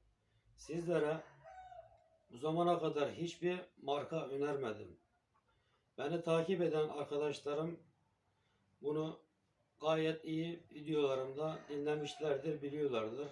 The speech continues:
Sizlere bu zamana kadar hiçbir videomda hiçbir parça satışı dahi yapmadım. En küçük bir parça satışı dahi yapmadım. Ve yapmam da. Sizlere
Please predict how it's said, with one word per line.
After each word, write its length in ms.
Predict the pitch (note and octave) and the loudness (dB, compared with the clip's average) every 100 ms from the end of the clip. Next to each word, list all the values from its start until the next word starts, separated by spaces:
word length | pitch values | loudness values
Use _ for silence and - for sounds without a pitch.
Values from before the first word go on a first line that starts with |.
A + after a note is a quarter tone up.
| - | -12
Sizlere 560 | - C3+ D3 D#3+ D#3 E3 E3 - C#3+ | -16 -12 -2 0 2 0 -4 -12 -8
bu 60 | |
zamana 400 | D3 D#3 F3 F#3 | 0 2 4 4
kadar 320 | D#3+ D3 D3 | 4 2 2
hiçbir 440 | A#2+ D#3 - F#3+ F#3 | 0 -4 -2 0 4
videomda 600 | E3+ D#3 D3 C#3+ D#3+ F3+ - - - - - - E3+ | 4 4 4 4 2 2 0 -8 -8 -8 -6 -2 -2
hiçbir 240 | E3+ G#3 | 2 2
parça 400 | G3+ F3+ F3 F#3+ | 6 6 8 4
satışı 500 | F3 F3 E3 E3 F#3 | 4 2 2 0 4
dahi 300 | D#3 E3 E3+ | 6 6 6
yapmadım. 520 | E3 F3 D#3 B2+ A#2 - | 6 6 2 -2 -4 -6
En 140 | E3 D#3+ | -6 -6
küçük 340 | C#3+ - D#3 | -8 -10 -8
bir 80 | D#3 | -4
parça 380 | C#3+ C#3+ D3+ D#3 | 2 2 2 -2
satışı 480 | D3 C3 B2 B2+ A#2+ | -2 -2 -4 -8 -6
dahi 460 | B2+ C3 D3 D3+ _ _ _ _ _ - | -6 -4 -6 -8 _ _ _ _ _ -4
yapmadım. 720 | B2+ E3+ D3 B2+ A2 D3 D#3 _ _ _ _ _ _ _ _ | 2 2 2 -2 -2 -4 -8 _ _ _ _ _ _ _ _
Ve 100 | - D#3+ | 0 2
yapmam 520 | E3 - F3 F3 C3+ | 2 4 4 4 4
da. 200 | A2 - | -2 -4
Sizlere 720 | - F#3+ F#3+ E3 D3 D#3 | -4 -2 2 4 4 2